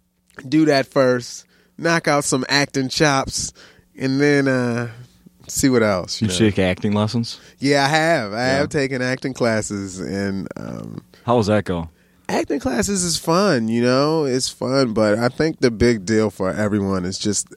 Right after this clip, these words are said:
Speaker 1: a confidence and knowing what to do in the room.
Speaker 2: Yeah.
Speaker 1: You know, 'cause you could be as talented as ever and get in the room and crack,
Speaker 2: Yeah.
Speaker 1: you know?
Speaker 2: Oh,
Speaker 1: And
Speaker 2: yeah.
Speaker 1: it's, it's just being prepared. That's all it is, you know?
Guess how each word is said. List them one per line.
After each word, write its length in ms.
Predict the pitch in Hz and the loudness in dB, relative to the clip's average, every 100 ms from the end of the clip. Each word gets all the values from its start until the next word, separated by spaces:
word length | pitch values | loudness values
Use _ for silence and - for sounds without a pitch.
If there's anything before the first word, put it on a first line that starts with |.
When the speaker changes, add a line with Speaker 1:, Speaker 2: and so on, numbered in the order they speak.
| - | -6
Speaker 1:
a 100 | 107 | -4
confidence 880 | - 135 151 160 165 165 160 - - | -2 -2 -2 -2 0 0 0 -6 -6
and 160 | 135 120 | -4 2
knowing 320 | 131 147 151 | 4 4 4
what 140 | 139 - | 2 0
to 80 | |
do 400 | 107 117 135 127 - | -4 0 0 0 -4
in 240 | 120 135 131 | -4 -2 0
the 140 | 117 | -2
room. 400 | 110 117 110 92 | 0 0 0 0
Speaker 2:
Yeah. 280 | 104 110 82 78 - - _ - | 0 0 0 -8 -20 -20 _ -4
Speaker 1:
You 140 | 135 | 0
know, 160 | 143 147 | 2 0
'cause 200 | 143 156 | -2 -2
you 80 | |
could 140 | 196 147 | -2 0
be 140 | 165 | 2
as 100 | 143 | 2
talented 500 | - 156 160 156 147 | 0 -2 -2 -2 0
as 160 | 131 123 | 0 4
ever 360 | 156 139 131 | 4 4 2
and 160 | 123 117 | 2 0
get 140 | 131 123 | 0 0
in 60 | |
the 60 | 131 | 0
room 200 | 123 156 | 2 2
and 160 | 113 90 | 0 -4
crack, 520 | - - 160 175 - _ | -4 0 2 0 -4 _
Speaker 2:
Yeah. 120 | 101 | -2
Speaker 1:
you 40 | 127 | 0
know? 340 | 131 139 151 | 2 2 2
Speaker 2:
Oh, 100 | 135 | 2
Speaker 1:
And 80 | 104 | 0
Speaker 2:
yeah. 160 | 87 78 - _ _ _ _ - | -2 -8 -16 _ _ _ _ -16
Speaker 1:
it's, 300 | 120 - - | -14 -12 -4
it's 160 | 135 127 | -2 0
just 180 | 139 123 | 0 4
being 220 | 139 131 | 2 2
prepared. 520 | 127 135 120 120 107 | 0 2 2 4 2
That's 200 | 113 - | -2 -2
all 160 | 101 95 | -2 -2
it 80 | |
is, 360 | 98 101 95 92 | -2 -2 -2 -6
you 60 | 98 | -6
know? 280 | 95 101 | -6 -6